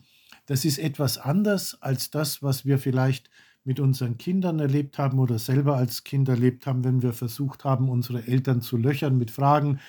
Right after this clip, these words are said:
und immer wieder nachgefragt haben, „Warum?“,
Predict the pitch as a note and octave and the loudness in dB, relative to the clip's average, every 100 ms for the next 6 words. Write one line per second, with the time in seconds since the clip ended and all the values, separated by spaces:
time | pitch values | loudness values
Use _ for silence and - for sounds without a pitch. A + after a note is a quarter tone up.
0 | - C#3+ D3 D3 C3+ C#3 C3+ C3+ C3+ C#3+ | -14 -8 -2 0 2 4 4 4 2 -4
1 | - C3 C3 - C3+ C3 C3 A#2 _ - | -2 0 0 -2 -2 2 2 -2 _ -2
2 | A#2 B2+ C3+ C#3 C#3+ D3 D3+ F#3 A#3+ C4+ | 2 4 6 4 4 2 4 4 4 4
3 | B3 | -2